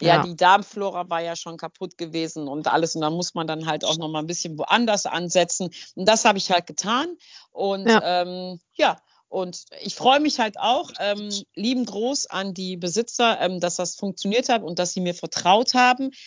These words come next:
Speaker 1: weil das war natürlich auch ein, kein langes Prozedere,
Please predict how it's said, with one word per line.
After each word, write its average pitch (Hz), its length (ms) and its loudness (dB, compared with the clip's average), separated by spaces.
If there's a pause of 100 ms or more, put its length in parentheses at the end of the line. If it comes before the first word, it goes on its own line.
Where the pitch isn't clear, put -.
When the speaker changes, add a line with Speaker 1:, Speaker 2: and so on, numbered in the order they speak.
(140)
Speaker 1:
weil 170 160 0
das 175 220 -6
war 190 100 0
natürlich 190 480 -6
auch 175 140 -4
ein, 151 540 -10 (180)
kein 185 240 0
langes 196 400 2
Prozedere, 247 680 -2